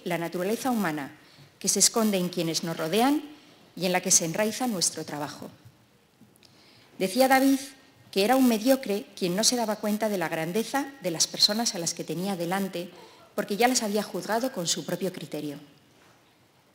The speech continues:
Ojalá este premio y su figura nos animen a estar más cerca de nuestros amigos y colegas, de aquellos con los que trabajamos codo con codo y aquellos para los que trabajamos. Ojalá aprendamos a apreciar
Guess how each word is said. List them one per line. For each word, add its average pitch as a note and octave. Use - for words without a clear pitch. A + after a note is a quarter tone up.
Ojalá G3
este B3+
premio F#3+
y F3+
su -
figura A3+
nos G3
animen B3
a C4
estar C#4+
más G3+
cerca C#4
de A#3+
nuestros -
amigos A#3+
y F3+
colegas, E3
de F#3
aquellos G#3
con G#3+
los F3+
que F3+
trabajamos A#3
codo A#3+
con F3+
codo D#3+
y E3+
aquellos A3+
para E3+
los D#3+
que E3+
trabajamos. -
Ojalá F#3+
aprendamos B3+
a F#3+
apreciar A#3